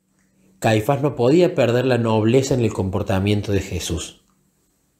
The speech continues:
Un movimiento junto al fuego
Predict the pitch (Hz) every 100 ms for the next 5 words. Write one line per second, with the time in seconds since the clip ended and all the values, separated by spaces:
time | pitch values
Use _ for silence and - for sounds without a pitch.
0 | _ _ _ _ _ _ _ _ _ _
1 | _ _ _ _ _ _ _ _ _ _
2 | _ _ - 156 202 190 151 151 175 170
3 | 165 147 123 107 - 120 156 - -